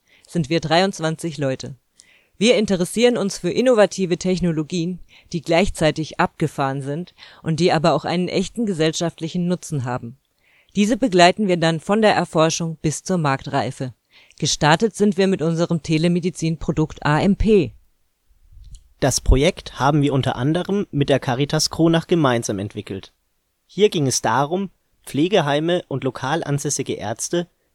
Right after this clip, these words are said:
Speaker 2: mit einem Telemedizintool zusammenzubringen. So können Diagnosen und Behandlungen für Patienten effizienter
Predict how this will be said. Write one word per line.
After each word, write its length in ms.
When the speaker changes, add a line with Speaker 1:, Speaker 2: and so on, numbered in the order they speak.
Speaker 2:
mit 200
einem 200
Telemedizintool 1000
zusammenzubringen. 880
So 180
können 240
Diagnosen 600
und 160
Behandlungen 720
für 160
Patienten 480
effizienter 720